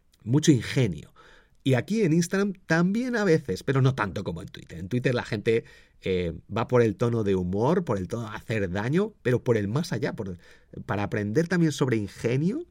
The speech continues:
sobre cosas, dices, "¿Cómo han podido pensar esto?". Tendríamos que ir a Twitter. He creado, por otra parte, ya terminando con este punto,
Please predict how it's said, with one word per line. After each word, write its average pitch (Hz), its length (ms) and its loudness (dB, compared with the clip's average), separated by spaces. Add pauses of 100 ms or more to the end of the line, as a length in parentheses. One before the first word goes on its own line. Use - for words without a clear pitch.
(220)
sobre 104 340 -6
cosas, - 540 -6 (240)
dices, 104 340 -6
"¿Cómo 117 300 -4
han 113 100 -6
podido 107 320 -6
pensar 95 440 -6
esto?". 127 360 -6 (460)
Tendríamos 139 600 2
que 107 120 -2
ir 104 100 0
a 87 60 -4
Twitter. - 380 -14 (2250)
He 180 100 4
creado, 208 460 4
por 139 140 4
otra 143 180 0
parte, 143 240 0
ya 120 120 4
terminando 110 440 0
con 101 160 -2
este 95 560 -2
punto, 147 500 0